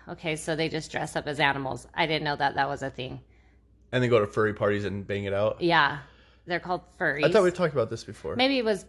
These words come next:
Speaker 1: on that. Maybe, maybe
Speaker 2: It's
Speaker 1: I
Speaker 2: been a
Speaker 1: talked
Speaker 2: while
Speaker 1: about it.
Speaker 2: ago.
Speaker 1: Has it?
Speaker 2: Yeah.
Speaker 1: All I know is that's insane to me. But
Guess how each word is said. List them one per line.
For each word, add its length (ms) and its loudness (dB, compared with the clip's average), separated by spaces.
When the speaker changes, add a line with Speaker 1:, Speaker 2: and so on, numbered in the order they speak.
Speaker 1:
on 180 0
that. 240 -8
Maybe, 340 0
maybe 580 -2
Speaker 2:
It's 180 4
Speaker 1:
I 40 -12
Speaker 2:
been 80 2
a 40 4
Speaker 1:
talked 80 2
Speaker 2:
while 140 8
Speaker 1:
about 80 4
it. 40 -2
Speaker 2:
ago. 180 0
Speaker 1:
Has 300 6
it? 200 -2
Speaker 2:
Yeah. 280 0
Speaker 1:
All 260 8
I 120 2
know 260 0
is 160 -4
that's 260 0
insane 440 -12
to 120 -18
me. 220 -12
But 280 6